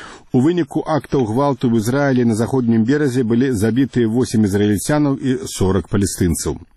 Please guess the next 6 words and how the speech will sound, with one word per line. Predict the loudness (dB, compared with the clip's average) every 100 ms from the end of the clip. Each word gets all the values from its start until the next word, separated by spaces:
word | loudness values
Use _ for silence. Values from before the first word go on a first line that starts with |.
| -20 -20 -18 -16 -18 -20 -6
Беспілотны | 0 0 0 -2 0 2 0 0 -2 0
лятальны | -2 0 0 2 2
апарат, | 0 -6 -2 0 2 0 -2 -4
які | -4 -2 0
быў | 2
збіты | 0 0 0 0 0 -2